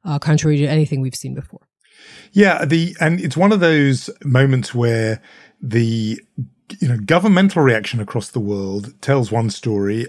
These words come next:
Speaker 2: and then, and I would actually say probably almost certainly the popular reaction to most public opinion,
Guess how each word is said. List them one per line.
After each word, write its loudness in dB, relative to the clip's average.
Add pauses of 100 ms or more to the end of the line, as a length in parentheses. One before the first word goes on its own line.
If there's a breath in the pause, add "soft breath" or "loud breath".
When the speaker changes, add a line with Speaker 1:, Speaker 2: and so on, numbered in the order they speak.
Speaker 2:
and 0
then, 4 (340 loud breath)
and 2
I 4
would 2
actually -2
say 0
probably 0
almost 2
certainly -2
the -4
popular -2
reaction 0
to 0
most 2
public -4
opinion, -2